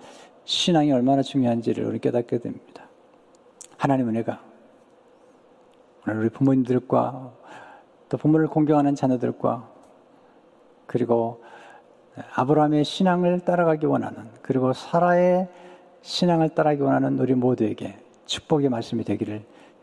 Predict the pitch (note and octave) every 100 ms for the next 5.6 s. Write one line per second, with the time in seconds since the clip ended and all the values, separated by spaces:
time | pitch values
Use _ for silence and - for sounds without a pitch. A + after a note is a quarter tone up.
0 | _ _ _ _ - B2+ A#2+ A2+ G#2+ -
1 | C3 G#2+ G2 G2+ - - - - - -
2 | - - - - D3+ D#3 D3+ C#3 C3 C#3
3 | C3+ C3+ C3+ B2+ B2 - - B2 B2 A2+
4 | A#2 A#2 A2+ A#2+ C3 C#3 C3+ C3 - C#3
5 | C3+ B2+ A#2+ - B2+